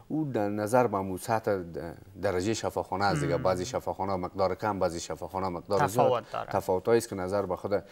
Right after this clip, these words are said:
Speaker 1: سهولت‌ها و امکاناتی که در شفاخانه هست،
Speaker 2: بله.
Speaker 1: به اساس از او فیس اخذ می‌کنن. او تو دقیق فیس از طرف، اه،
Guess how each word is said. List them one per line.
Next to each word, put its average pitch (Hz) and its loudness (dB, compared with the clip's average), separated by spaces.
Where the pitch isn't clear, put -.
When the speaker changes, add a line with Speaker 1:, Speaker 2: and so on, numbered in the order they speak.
Speaker 1:
سهولت‌ها 92 2
و 107 4
امکاناتی 92 -4
که 85 -8
در 85 0
شفاخانه 95 -2
هست، 151 -4
Speaker 2:
بله. 127 2
Speaker 1:
به 98 6
اساس 101 0
از 104 0
او 135 -4
فیس 107 -6
اخذ 78 -8
می‌کنن. 78 -10
او 104 -8
تو 101 -10
دقیق 98 0
فیس - -6
از 95 -2
طرف، 98 -4
اه، 104 -2